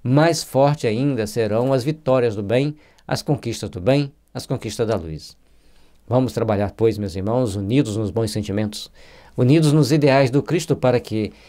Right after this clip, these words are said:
a todo instante, nós sejamos aqueles que frutificam, aqueles que elevam, aqueles que plantam a semente do bem em seus corações. Bom, na reunião mediúnica nós vamos ter,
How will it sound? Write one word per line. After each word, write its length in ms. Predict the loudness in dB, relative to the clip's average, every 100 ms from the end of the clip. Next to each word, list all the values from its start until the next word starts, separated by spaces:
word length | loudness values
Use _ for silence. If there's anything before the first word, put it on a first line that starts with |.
| -12 -8
a 80 |
todo 220 | 0 2 2
instante, 600 | 0 0 0 -2 -10 -10 _ _
nós 200 | -2 0
sejamos 600 | 2 2 0 0 0 0
aqueles 600 | 0 0 -2 -2 -8 -14 _ -10
que 100 | -6
frutificam, 720 | -4 -4 -4 -4 -4 -6 -8 -16 -20 -12
aqueles 640 | -8 -6 -2 2 2 0 -2
que 240 | -4 -4 -10 -20 _ 0
elevam, 580 | 4 4 2 -2 -8 -10 _ _ _
aqueles 580 | -4 -4 0 0 0 -4
que 240 | -6 -6 -8 -20 -20 -20 0
plantam 440 | 4 4 2 -2 -4
a 100 | -6
semente 500 | -2 -2 -2 -4 -4
do 100 | -2
bem 420 | 0 0 -2 -4 -10 -8
em 120 | -4
seus 200 | -2 -4 -4
corações. 680 | -4 -4 -6 -8 -8 -14 -20 -20 -20 -20 -20 -20 -20 -20 -14 -14 -14 -20 -20 -2
Bom, 180 | 0 2
na 140 | 4 4
reunião 280 | 4 4
mediúnica 520 | 4 4 6 6 4 2
nós 160 | 2
vamos 240 | 2 0 0
ter, 360 | 2 2 -2